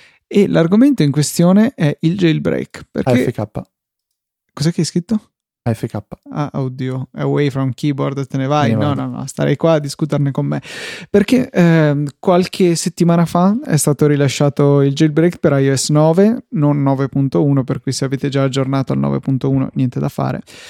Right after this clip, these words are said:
Speaker 2: Ti dice
Speaker 1: Eh,
Speaker 2: rip.
Speaker 1: ehm,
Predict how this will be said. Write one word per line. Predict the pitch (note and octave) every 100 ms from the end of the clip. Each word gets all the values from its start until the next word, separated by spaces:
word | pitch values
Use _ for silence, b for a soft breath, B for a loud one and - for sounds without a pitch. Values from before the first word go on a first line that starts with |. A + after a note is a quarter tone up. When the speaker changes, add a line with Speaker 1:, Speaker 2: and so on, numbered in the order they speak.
| B
Speaker 2:
Ti | B2+
dice | A#2+ F3+
Speaker 1:
Eh, | A2
Speaker 2:
rip. | A#2 - - B2+ _ _ _ _ _ _ _ _
Speaker 1:
ehm, | G3 E3+ E3+ E3+ E3